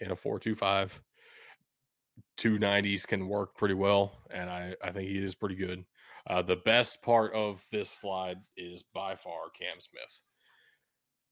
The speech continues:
By far. Cam Smith is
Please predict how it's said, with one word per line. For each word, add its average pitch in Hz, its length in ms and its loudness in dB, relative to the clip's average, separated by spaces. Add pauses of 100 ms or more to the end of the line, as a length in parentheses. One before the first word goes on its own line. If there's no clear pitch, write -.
(540)
By - 160 -4
far. - 240 -14 (880)
Cam 104 240 4
Smith 101 320 0
is 92 560 -2